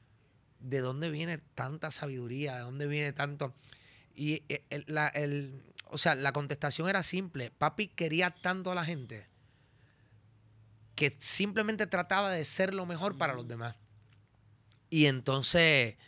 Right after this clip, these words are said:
Speaker 1: poderlo ver y preguntarle, "Papi, ¿voy bien?".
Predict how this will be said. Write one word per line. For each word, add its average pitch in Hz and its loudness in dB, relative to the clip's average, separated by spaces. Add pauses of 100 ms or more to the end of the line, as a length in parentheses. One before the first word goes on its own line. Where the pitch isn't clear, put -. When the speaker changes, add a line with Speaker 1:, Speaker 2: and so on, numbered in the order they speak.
(680)
Speaker 1:
poderlo 156 8
ver 156 6 (360)
y 139 -2
preguntarle, 135 0
"Papi, 170 2
¿voy 160 2
bien?". 147 -2